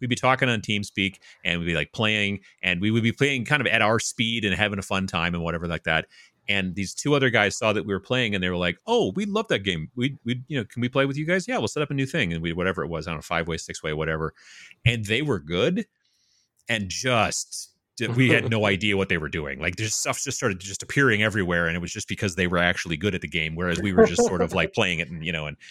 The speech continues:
Speaker 1: in slow mode, uh, because that's what we were. But yeah, so y-,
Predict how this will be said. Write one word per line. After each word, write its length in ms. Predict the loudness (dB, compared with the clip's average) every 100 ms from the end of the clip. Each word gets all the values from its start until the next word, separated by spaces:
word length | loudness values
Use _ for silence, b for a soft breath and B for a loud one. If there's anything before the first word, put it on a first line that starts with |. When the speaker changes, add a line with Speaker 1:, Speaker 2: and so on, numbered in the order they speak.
| B
Speaker 1:
in 120 | -4
slow 340 | -4 -2 0 2
mode, 380 | 2 0 -2 b b -2
uh, 220 | 0 0
because 260 | 0 0 0
that's 160 | -2
what 140 | -4 -4
we 80 | -4
were. 160 | -4
But 200 | -2 -2
yeah, 260 | 0 0 -2 -6
so 220 | 0 0
y-, 200 | 0